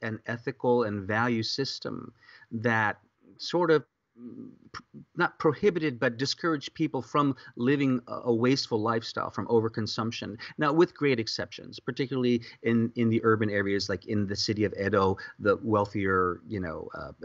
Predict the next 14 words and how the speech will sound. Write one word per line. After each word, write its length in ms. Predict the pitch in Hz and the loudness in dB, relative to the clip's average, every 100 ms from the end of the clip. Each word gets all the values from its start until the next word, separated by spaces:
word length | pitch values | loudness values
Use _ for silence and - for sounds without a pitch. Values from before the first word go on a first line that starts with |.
| 113 113 | -4 0
business 300 | 110 110 - | 2 0 -2
people, 320 | 110 - 98 | -2 -2 -2
the 100 | 90 | 0
merchants, 540 | 92 98 - 98 - | 0 0 -2 -2 -2
you 60 | 107 | -2
know, 120 | 95 | 0
they 200 | 107 107 - | 2 0 2
often 400 | 117 131 127 117 | 0 2 2 2
did 160 | 175 - | 2 2
have 280 | 90 - | -4 -8
conspicuous 520 | - 101 - 101 98 - | -6 -6 -4 -4 -4 -6
consumption, 520 | 92 - 87 - 92 | -6 -4 -4 -4 -6
with 160 | 98 | -4
the, 100 | 101 | -6